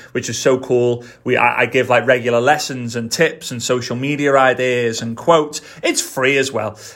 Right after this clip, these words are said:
Uh, also on Monday, so keep out for next episode, episode two hundred and twenty-one, I'm gonna be revealing, uh, all about recruiting, and I'm actually gonna be sharing with you a recruiting workshop that we're doing. It's gonna be super exciting.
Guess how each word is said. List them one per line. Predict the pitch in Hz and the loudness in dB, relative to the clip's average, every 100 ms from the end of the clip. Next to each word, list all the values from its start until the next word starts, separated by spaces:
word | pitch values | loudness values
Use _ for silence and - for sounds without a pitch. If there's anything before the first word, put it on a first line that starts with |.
| - | -2
Uh, | 147 147 - | 0 2 6
also | 233 370 - 185 147 135 139 - - | 6 4 -2 -2 -2 0 -2 -4 -6
on | 156 151 151 151 147 147 143 - | -2 0 0 0 0 -2 -6 -12
Monday, | 147 139 202 302 202 131 120 214 220 | -10 -2 -2 2 2 4 2 -2 -8
so | - 139 | -6 -6
keep | 180 170 | -4 0
out | 170 151 | 2 2
for | 147 | -2
next | 135 175 175 - | -2 -2 -2 -6
episode, | 123 131 131 135 | -8 -4 -2 -2
episode | 135 143 127 | -4 -6 -6
two | - 143 | -6 -6
hundred | 135 | -6
and | 127 | -8
twenty-one, | 131 131 127 113 120 151 - - - 143 | -6 -6 -6 -4 -4 -4 -12 -20 -6 -2
I'm | 190 220 | -2 0
gonna | 214 | -2
be | 190 185 | 0 2
revealing, | 170 151 139 151 151 147 143 143 - | 2 0 0 0 2 0 -2 -6 -2
uh, | 127 123 123 147 | 2 2 2 4
all | 156 165 160 | 6 6 4
about | 151 139 139 123 | 2 2 2 -2
recruiting, | 123 127 - 127 117 123 117 120 - | -8 -8 -10 -10 -6 -4 -4 -6 -4
and | 127 | 0
I'm | |
actually | 151 156 156 | 0 0 -6
gonna | 143 | -6
be | |
sharing | 131 139 135 131 | -2 2 2 0
with | 123 | -2
you | 123 120 | -2 -2
a | |
recruiting | 117 117 139 139 143 131 | -2 -6 -4 -4 -4 0
workshop | 135 127 - 123 | 0 2 -2 -2
that | 123 | -2
we're | 127 | -2
doing. | 131 127 123 - - - | 0 0 -2 -8 -20 -10
It's | 131 - | -8 -4
gonna | 131 | -4
be | 117 | -2
super | 113 - 156 143 131 | -2 0 0 0 -2
exciting. | - 135 123 123 123 117 | -2 0 0 0 -2 -4